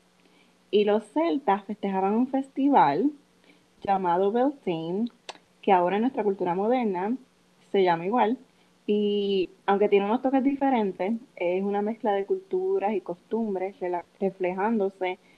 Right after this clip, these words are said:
en un común domina-, denominador, que es darle la bienvenida a mayo y a temperaturas más calientitas y toda la vegetación que viene con ello. Ostara era como que para,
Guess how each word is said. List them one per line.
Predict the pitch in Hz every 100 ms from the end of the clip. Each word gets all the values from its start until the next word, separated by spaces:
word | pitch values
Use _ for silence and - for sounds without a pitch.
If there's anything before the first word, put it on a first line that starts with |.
| _ _ -
en | 190 185
un | 185 190
común | - 214 220 226
domina-, | 226 233 233 226 226
denominador, | 180 208 214 214 247 269 254 185 170 165 196 294 - _ _ _
que | 214
es | 214 -
darle | 208 220 254 202 180
la | 180
bienvenida | 180 175 170 170 185 190
a | -
mayo | 170 175 175 156 180 226 _ _ _ _
y | -
a | 175
temperaturas | 175 180 175 165 156 156 160 175 208 -
más | 170 -
calientitas | 160 151 156 - 240 247 247 240 226 233 247 247
y | 175
toda | 160 156
la | 170
vegetación | 185 190 - 170 - 160 165
que | 151
viene | 147 143
con | 147 139
ello. | 113 117 - _ _ _ _ -
Ostara | 214 220 - 233 240 285 302
era | 285
como | 277 214 208
que | 196
para, | 196 180 175 165 151